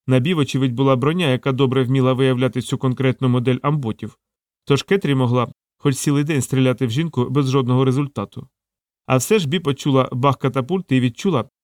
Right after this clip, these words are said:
як навколо неї літають амботи. Цього вистачило, аби вона на мить зупинилася. Тоді повернулась до Кетрі. Висновуючи з виразу її обличчя, вона ніяк не чекала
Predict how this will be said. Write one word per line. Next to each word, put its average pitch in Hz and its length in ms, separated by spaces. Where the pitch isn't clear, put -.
як 131 180
навколо 139 360
неї 139 180
літають 131 400
амботи. 156 480
Цього 131 220
вистачило, 127 560
аби 131 220
вона 135 220
на 135 80
мить 135 180
зупинилася. 117 760
Тоді 147 220
повернулась 151 500
до 135 100
Кетрі. 110 400
Висновуючи 135 680
з 123 60
виразу 131 340
її 127 160
обличчя, 127 500
вона 135 240
ніяк 135 280
не 135 80
чекала 143 400